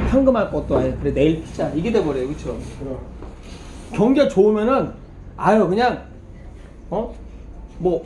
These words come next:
Speaker 1: 어디 필 데 없나 이런다니까요. 아, 광택도 내고 썬팅도 하고 내비도 달자 이런다니까요. 경기가 좋으면은. 아, 그 손님 오셨는데, 어우,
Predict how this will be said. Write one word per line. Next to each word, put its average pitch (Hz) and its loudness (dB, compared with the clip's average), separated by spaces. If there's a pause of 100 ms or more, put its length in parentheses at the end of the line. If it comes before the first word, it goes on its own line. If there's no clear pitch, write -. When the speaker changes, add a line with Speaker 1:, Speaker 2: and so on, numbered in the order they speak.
Speaker 1:
어디 170 0
필 - -8
데 392 2
없나 190 2
이런다니까요. 240 4
아, 143 -8
광택도 165 -4
내고 175 2
썬팅도 233 -2
하고 170 0
내비도 151 0
달자 131 -2
이런다니까요. 202 0
경기가 147 -2
좋으면은. 127 -8 (2000)
아, 131 -2
그 165 -6
손님 262 2
오셨는데, 175 2
어우, 156 4